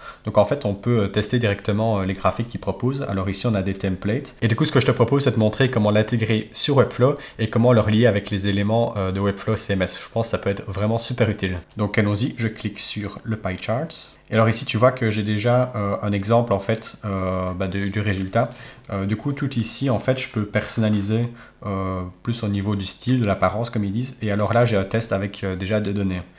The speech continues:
Et alors, ce que nous, on va faire après, c'est qu'on va exporter tout ça en H T M L pour, euh, le mettre sur Webflow. Alors, moi, j'ai juste changé quelques trucs dans le style.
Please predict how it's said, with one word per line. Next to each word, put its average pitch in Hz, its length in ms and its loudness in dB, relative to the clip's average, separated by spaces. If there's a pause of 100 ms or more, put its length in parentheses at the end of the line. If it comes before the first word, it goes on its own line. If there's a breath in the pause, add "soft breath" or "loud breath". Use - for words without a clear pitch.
(320 loud breath)
Et 107 60 -4
alors, 95 120 4
ce - 80 -6
que 113 60 2
nous, 123 120 6
on 131 60 4
va 101 120 6
faire 117 200 2
après, 101 200 2
c'est 123 120 -4
qu'on 101 120 -4
va 98 100 2
exporter - 400 -4
tout - 120 -10
ça - 280 0
en 104 120 0
H - 120 -4
T 107 80 0
M 98 100 0
L 117 140 0
pour, 113 440 -4
euh, 90 220 -4
le 92 140 -4
mettre 104 300 -6
sur 101 300 -6
Webflow. 95 380 -2 (480 loud breath)
Alors, 90 320 0
moi, 120 80 2
j'ai 110 100 2
juste 113 180 0
changé 120 320 0
quelques - 340 -6
trucs - 260 -6
dans 101 120 -2
le 98 80 -4
style. 135 640 -6